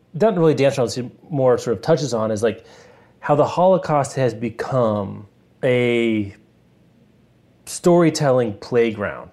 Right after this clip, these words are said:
And I use that word intentionally because it's become just a scaffolding in a lot of senses to tell stories because the,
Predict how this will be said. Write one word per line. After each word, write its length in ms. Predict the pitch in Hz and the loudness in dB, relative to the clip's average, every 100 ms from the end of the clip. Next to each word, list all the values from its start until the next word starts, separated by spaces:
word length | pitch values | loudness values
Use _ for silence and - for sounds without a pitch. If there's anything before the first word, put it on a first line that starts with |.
| - | -4
And 80 | 139 | 0
I 20 | |
use 200 | 143 160 | 2 2
that 160 | 151 120 | 2 2
word 160 | 123 117 | 0 0
intentionally 760 | 98 120 107 - 85 73 - _ _ _ _ _ _ _ - | -4 -4 -6 -8 -14 -14 -20 _ _ _ _ _ _ _ -6
because 800 | 135 131 - 131 127 120 - - _ | -6 -4 0 4 4 2 -4 -14 _
it's 200 | 143 135 | -10 -6
become 460 | 139 127 - 165 151 | -6 -6 -2 0 2
just 180 | 147 151 | 0 -2
a 60 | |
scaffolding 1000 | 117 - 131 120 113 151 143 143 147 151 139 | -4 -2 0 0 0 -2 -2 -2 -4 -6 -2
in 80 | |
a 40 | 127 | 0
lot 240 | 120 127 | 2 0
of 60 | 127 | -2
senses 540 | - 127 123 127 117 | -4 -4 -4 -6 -6
to 140 | - 104 | -12 -14
tell 320 | - 123 117 | -4 -2 -2
stories 640 | - 104 98 87 - - _ _ _ _ _ _ _ | -4 -8 -8 -10 -16 -20 _ _ _ _ _ _ _
because 760 | 147 135 - 143 143 131 117 113 | -6 -4 -2 0 2 0 -4 -4
the, 520 | 127 123 123 120 | -2 -2 -2 -4